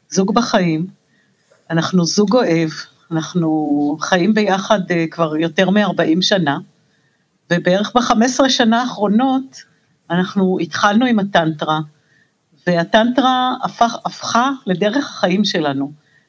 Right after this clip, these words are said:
אה, אם אנחנו מחפשים מיתוג בהקשר הזה, אז המיתוג שלנו זה טנטרה כדרך חיים.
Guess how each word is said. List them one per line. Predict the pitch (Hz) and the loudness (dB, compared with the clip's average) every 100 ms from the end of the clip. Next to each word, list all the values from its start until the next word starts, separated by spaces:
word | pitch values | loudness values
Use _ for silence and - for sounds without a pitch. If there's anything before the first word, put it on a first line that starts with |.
| _ _ _ - | _ _ _ -4
אה, | 185 175 170 208 | -2 0 -2 0
אם | 233 | 2
אנחנו | 247 247 233 | 2 2 0
מחפשים | 196 196 196 - 240 | 0 -2 -6 -2 0
מיתוג | 208 202 - 277 277 - - - | 0 -2 0 2 0 -4 -16 -6
בהקשר | 170 165 - 196 160 | -4 -4 -4 -2 -2
הזה, | 151 175 240 254 - _ _ _ _ | -2 0 0 -2 -6 _ _ _ _
אז | 165 | -2
המיתוג | 175 180 190 262 | 0 2 2 0
שלנו | - 254 226 220 | 2 4 4 2
זה | 202 185 | 2 2
טנטרה | - 220 247 240 | 2 2 4 0
כדרך | 214 196 185 190 196 | 2 0 2 0 0
חיים. | 180 143 139 | 0 2 0